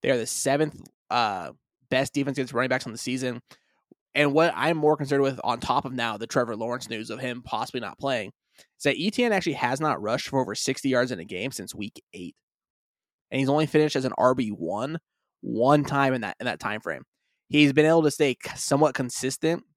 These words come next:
through, uh, finding the end zone and passing work. But the Buccaneers have actually given up the sixth fewest receiving yards to running backs on the season as well.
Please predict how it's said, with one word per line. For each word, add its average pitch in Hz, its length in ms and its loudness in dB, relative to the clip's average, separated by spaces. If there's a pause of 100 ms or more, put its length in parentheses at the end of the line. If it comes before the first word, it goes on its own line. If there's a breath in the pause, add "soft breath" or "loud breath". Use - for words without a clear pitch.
(320)
through, 113 640 -2
uh, 90 280 -6 (180)
finding 151 320 6
the 139 100 2
end 135 140 0
zone 151 260 2 (380)
and - 160 -6
passing 139 400 2
work. 87 180 -10 (440)
But 139 80 2
the 139 100 2
Buccaneers 156 580 4
have 131 100 6
actually 131 200 0
given 131 180 -4
up 127 140 -6
the 113 140 -8
sixth - 540 -4 (140)
fewest 151 400 4
receiving 180 480 0
yards 120 240 0
to 131 100 0
running 127 140 0
backs 120 200 -6
on 127 60 -8
the 110 60 -10
season 123 320 -4
as 76 140 -12
well. 139 360 0